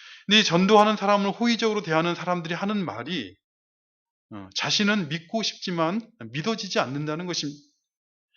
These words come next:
믿어지지 않는데 어떻게 믿느냐라고 이렇게 대답을 합니다. 이미 믿는 신자들에게는 예수 그리스도를 믿는 것이 매우 쉬운 일이지만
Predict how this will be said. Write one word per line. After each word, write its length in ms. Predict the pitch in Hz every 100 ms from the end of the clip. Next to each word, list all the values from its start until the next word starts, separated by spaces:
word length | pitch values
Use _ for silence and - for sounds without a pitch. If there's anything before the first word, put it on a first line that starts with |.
| _ _ -
믿어지지 580 | 135 214 233 220 190 214
않는데 340 | 147 180 185
어떻게 440 | 147 175 - 220
믿느냐라고 720 | 185 165 208 220 202 156 160 208
이렇게 380 | 196 196 190 240 - _ - 139
대답을 360 | 160 214 214
합니다. 280 | 214 190 160 - _ _ _ _ _ _ _ - - - - - -
이미 260 | 170 214
믿는 440 | 202 170 208 226 220
신자들에게는 1000 | - 220 214 180 160 151 151 151 113 104
예수 240 | 156 202
그리스도를 380 | 190 185 175 147
믿는 320 | 151 196 220
것이 280 | 202 - 156
매우 280 | 135 175 180
쉬운 420 | - - 247 240
일이지만 640 | 180 147 139 147 151 98